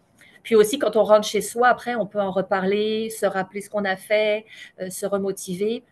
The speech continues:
pour continuer, euh, à la maison, de, de tenir compte de tout ce qu'on est venu chercher dans, dans l'atelier. Donc, cet atelier s'appelle Un esprit en action.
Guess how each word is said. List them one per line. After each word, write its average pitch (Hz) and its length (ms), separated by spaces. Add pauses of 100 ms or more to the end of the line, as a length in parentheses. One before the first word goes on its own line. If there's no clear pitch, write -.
(140)
pour - 120 (580)
continuer, 208 720
euh, 175 320
à 180 140
la 180 100
maison, 185 560
de, 170 340 (260)
de 180 60
tenir 190 360
compte 208 160
de 190 60
tout 220 160
ce - 80
qu'on 190 160
est 175 80
venu 185 180
chercher 185 440
dans, 175 280
dans 170 140
l'atelier. 175 500 (540)
Donc, 190 80
cet 220 120
atelier 214 260
s'appelle 202 380
Un 214 100
esprit 220 320
en 214 100
action. 185 380